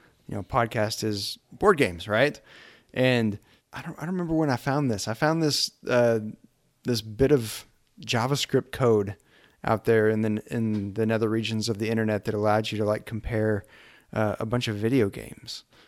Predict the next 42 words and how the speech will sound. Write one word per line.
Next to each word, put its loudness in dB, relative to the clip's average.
like -6
this. -8
And -2
I -2
was -2
like, -2
"That's 2
cool." 2
And, 0
and 0
then -2
it -10
just -10
disappeared. -4
And -2
then, -2
like, -2
several 0
years 4
later, 2
I -8
was 0
like, 0
"You -6
know -2
what? -6
That 2
would -2
be 2
really 4
cool -8
for -12
board -8
games." -16
And 0
I, 2
I'd, 4
I'd 0
always 4
wanted 2
to -8
learn 2